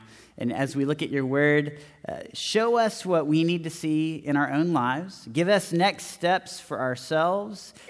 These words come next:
Give us the courage to follow you, even into the less comfortable places. And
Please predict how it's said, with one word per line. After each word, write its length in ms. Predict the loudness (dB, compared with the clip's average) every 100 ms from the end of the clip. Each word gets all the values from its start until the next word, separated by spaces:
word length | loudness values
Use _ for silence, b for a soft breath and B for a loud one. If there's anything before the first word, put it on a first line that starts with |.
| B
Give 140 | 2 4
us 160 | 0
the 100 | -4
courage 960 | -6 -2 0 4 2 0 -6 -12 -14 -18 _ b b b b _ _ _
to 100 | -8
follow 380 | -4 0 2 2
you, 340 | 0 -4 -6 -4
even 460 | 0 2 2 2
into 380 | 2 -2 -2 -6
the 320 | -4 -2 -2 -6 B B -20 -20 -16 -8
less 380 | -4 -4 -4 -14
comfortable 600 | -8 -8 -8 -10 -10 -10
places. 880 | -8 -8 -8 -12 -18 -18 -20 -20 _ _ _ _ B B B
And 300 | -6 -4